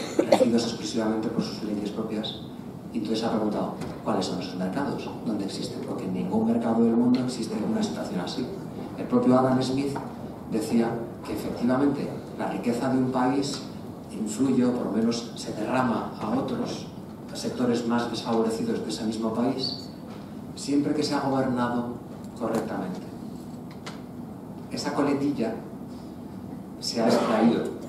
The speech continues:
Y entonces Adam Smith y la, y la referencia a la mano invisible ha quedado como diciendo, bueno, el mercado divinizado y dejado a sus propias reglas. Pero el propio Adam Smith nunca habló de eso en concreto. Entonces, una de las cosas que se ha dicho es decir, ¿qué mercados? ¿Dónde hay gente que defienda esa posición?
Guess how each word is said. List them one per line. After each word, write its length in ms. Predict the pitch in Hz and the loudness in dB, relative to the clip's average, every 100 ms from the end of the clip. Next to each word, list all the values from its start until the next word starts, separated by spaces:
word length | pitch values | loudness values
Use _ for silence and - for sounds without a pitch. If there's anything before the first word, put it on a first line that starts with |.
| - - | -10 -6
Y 60 | |
entonces 300 | 110 113 117 113 | -2 2 2 2
Adam 280 | 120 131 123 | 4 4 4
Smith 300 | 127 123 110 | 0 0 0
y 40 | |
la, 140 | 98 | -2
y 160 | - - | -2 -2
la 160 | 101 - | -2 -4
referencia 460 | - - 117 120 | -4 0 0 2
a 40 | 123 | 2
la 60 | |
mano 200 | 123 123 | 2 4
invisible 360 | 117 113 127 127 | 4 4 2 2
ha 60 | 120 | 2
quedado 300 | 117 120 117 | 4 4 2
como 160 | 110 | 2
diciendo, 260 | 104 - 107 | 0 0 0
bueno, 140 | 107 | 0
el 80 | 101 | -2
mercado 480 | 104 120 123 - - | -4 0 0 0 0
divinizado 640 | 113 104 104 104 127 127 | -2 -2 -2 0 0 2
y 40 | 117 | 2
dejado 260 | 107 117 | 2 2
a 40 | 117 | 2
sus 140 | - | 0
propias 320 | - 117 107 | -4 -2 -2
reglas. 320 | - 101 - - - - - - | -2 -4 -6 -8 -10 -10 -10 -6
Pero 140 | - | -4
el 60 | - | 2
propio 260 | 123 127 | 4 8
Adam 180 | 123 123 | 8 8
Smith 220 | 113 127 | 6 4
nunca 300 | 123 143 117 | 6 6 4
habló 160 | 95 92 | 2 0
de 120 | 90 | 0
eso 200 | - - | -2 -6
en 20 | |
concreto. 400 | - - - - - - - - - - - - - - - - - | -6 -6 -6 -6 -8 -8 -10 -12 -10 -10 -10 -10 -10 -12 -12 -12 -12
Entonces, 240 | - 107 | -6 2
una 80 | 123 | 4
de 60 | 127 | 4
las 80 | 123 | 2
cosas 420 | 123 127 127 - - - | 2 0 0 -4 -10 -12
que 120 | - 120 | -4 0
se 100 | 127 | 6
ha 80 | |
dicho 240 | 123 120 120 | 8 8 4
es 60 | |
decir, 200 | 107 110 98 - - - | 0 -2 -4 -6 -8 -8
¿qué 100 | - | -2
mercados? 560 | - - - - - - - - | -2 0 0 2 0 -4 -8 -6
¿Dónde 280 | 214 113 110 | 0 2 2
hay 60 | 107 | 2
gente 240 | 110 107 | 2 2
que 80 | 113 | 2
defienda 440 | 104 - 110 101 | 0 0 0 0
esa 220 | 101 - | -2 -2
posición? 400 | - - - - | -2 -2 2 2